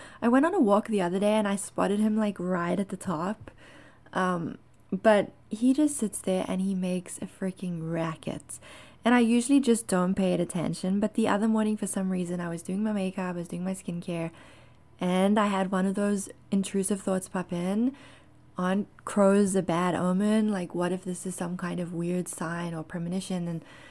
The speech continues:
I felt that initial tiny little spurt of fear before it would have been intense, but then I just dismissed it because it's more like now when it comes in, I recognize it. I'm like, "Oh, I see what you're doing.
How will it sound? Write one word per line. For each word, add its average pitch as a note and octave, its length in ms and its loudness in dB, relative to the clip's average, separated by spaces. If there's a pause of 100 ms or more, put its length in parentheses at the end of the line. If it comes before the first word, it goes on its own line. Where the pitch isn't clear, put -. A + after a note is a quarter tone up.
(540)
I B3+ 120 6
felt C#4 320 8
that F4 120 2
initial A3+ 520 2
tiny D#4 560 2
little G#3+ 200 2
spurt G3 260 -4
of F3+ 100 -2
fear F3 220 -4
before G#3+ 540 -2
it F#3+ 100 -4
would F3+ 140 -2
have F3+ 120 -6
been F3 140 -4
intense, F3 720 -4 (580)
but - 140 -8
then G#3+ 100 2
I A3 120 4
just A#3 180 0
dismissed F#3+ 480 -2
it - 120 -6
because F#3 520 -2
it's A#3+ 160 -2
more C4 260 6
like F4+ 200 0
now F#3+ 320 2
when G#3+ 120 0
it G#3 80 -2
comes F#3+ 300 -2
in, F#3+ 140 0
I G3 100 0
recognize F3 580 -2
it. F3+ 80 -4
I'm F3 80 -6
like, F#3+ 200 -6 (100)
"Oh, G3+ 80 0
I G#3+ 160 2
see G#3+ 240 -4
what G3 140 -4
you're F3+ 160 -4
doing. E3+ 420 -6